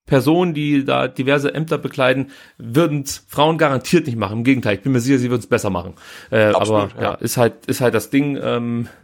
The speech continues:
Speaker 1: wenn du eben wenig so Frauenfußballabteilungen hast, wirst du halt auch wahrscheinlich dann nicht so viele Mädels haben, die sich, ähm, groß mit dem V F B da auseinandersetzen und, und, und solche Ämter übernehmen wollen. Also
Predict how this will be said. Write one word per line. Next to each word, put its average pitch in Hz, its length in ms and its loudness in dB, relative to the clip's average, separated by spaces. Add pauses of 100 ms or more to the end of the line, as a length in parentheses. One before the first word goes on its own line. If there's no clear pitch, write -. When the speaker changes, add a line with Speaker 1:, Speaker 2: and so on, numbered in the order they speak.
(380)
Speaker 1:
wenn 135 200 0
du 139 220 4 (220)
eben 139 320 -2
wenig 139 540 0
so 143 120 0
Frauenfußballabteilungen 135 1120 -2
hast, 165 240 -2 (400)
wirst 139 160 0
du - 20 6
halt 135 140 2
auch 139 160 0 (160)
wahrscheinlich 135 440 -2
dann 131 140 0
nicht 139 180 -2
so 143 120 -2
viele 139 320 2
Mädels 135 480 2
haben, 135 240 2
die 127 80 -4
sich, 123 300 -8
ähm, 123 720 -4
groß 143 260 2
mit 135 80 2
dem 127 100 0
V 127 180 4
F 127 100 -4
B 131 100 2
da 127 80 2
auseinandersetzen 127 680 0
und, 117 280 -4
und, 120 220 -2
und 117 320 -2 (460)
solche 127 280 0
Ämter 139 220 2
übernehmen 131 400 2
wollen. - 240 -4 (280)
Also 123 160 2